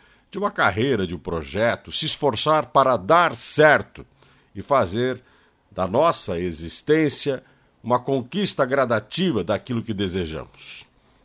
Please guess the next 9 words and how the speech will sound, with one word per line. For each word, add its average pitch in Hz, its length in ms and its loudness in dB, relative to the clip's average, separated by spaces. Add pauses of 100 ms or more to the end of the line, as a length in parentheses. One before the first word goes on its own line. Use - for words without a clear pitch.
(120)
E - 80 -4
não 120 160 2
ficar 113 340 -2
esperando 95 680 -2 (380)
a 92 160 -4
grande 87 640 -6 (320)
tacada 87 800 0 (400)
na 90 200 0
vida. 73 380 -12